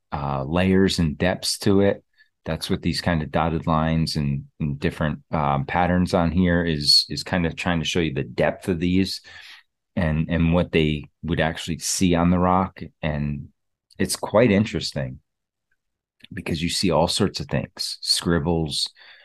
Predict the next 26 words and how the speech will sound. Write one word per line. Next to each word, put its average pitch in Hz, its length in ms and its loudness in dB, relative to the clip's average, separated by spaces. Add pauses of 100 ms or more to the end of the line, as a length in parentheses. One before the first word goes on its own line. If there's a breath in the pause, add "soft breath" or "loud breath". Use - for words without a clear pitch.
(160 soft breath)
some 92 580 4
what 90 240 2
look 87 260 0
to - 100 -12
be 87 140 2
letters 82 640 0
of 85 120 -6
some 87 240 2
sort, 80 520 0 (580)
um, 71 680 -2 (840)
you 87 80 2
know, 78 120 0
little 87 200 0
people. 104 600 2 (1080)
I - 140 -10
don't 123 240 4
really 85 260 4
see 98 300 2
any 80 320 0
animals 80 440 2
being 73 280 -2
hunted 76 480 -2
and 69 320 -4 (840)
anything 87 380 0
like 73 220 -4
that, 82 300 2